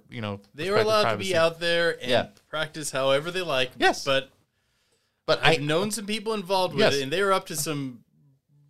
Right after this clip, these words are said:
Speaker 1: Weird
Speaker 2: if, if you,
Speaker 1: stuff.
Speaker 2: if you believe in occultic stuff, they're up to some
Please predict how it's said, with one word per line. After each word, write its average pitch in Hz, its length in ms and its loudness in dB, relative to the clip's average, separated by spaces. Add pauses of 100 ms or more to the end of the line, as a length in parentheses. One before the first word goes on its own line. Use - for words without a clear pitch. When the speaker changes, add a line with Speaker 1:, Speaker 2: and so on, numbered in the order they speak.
Speaker 1:
Weird 220 260 4
Speaker 2:
if, 208 60 -2
if 208 60 0
you, 202 40 0
Speaker 1:
stuff. 226 320 6
Speaker 2:
if 214 140 -4
you 277 100 -6
believe 254 320 -4
in 226 80 -4
occultic 165 640 -4
stuff, 175 440 -4
they're 170 300 0
up 190 160 -2
to 180 100 -8
some 135 360 -6